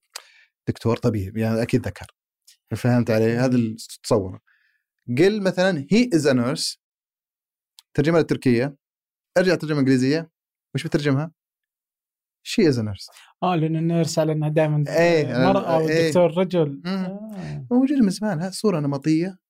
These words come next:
Speaker 2: عجيب.
Speaker 1: عند ال-، ال-، الناس. حتى في، آه، ورقة بحثية من برينستون اكتشفوا أن اللغة نفسها فيها انحيازات.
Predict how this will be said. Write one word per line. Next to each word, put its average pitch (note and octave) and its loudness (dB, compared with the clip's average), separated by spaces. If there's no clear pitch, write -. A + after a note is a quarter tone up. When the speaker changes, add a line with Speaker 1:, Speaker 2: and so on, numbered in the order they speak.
Speaker 2:
عجيب. B2+ -12
Speaker 1:
عند D3+ -2
ال-، A#2 2
ال-، A1+ -16
الناس. C3 0
حتى A3+ -2
في، F3+ 2
آه، A#2 0
ورقة C#3+ -2
بحثية C3 -2
من A2+ -4
برينستون B2+ -6
اكتشفوا C#3 -4
أن B2+ 2
اللغة C3 0
نفسها B2 -6
فيها D3+ -4
انحيازات. A#2 -10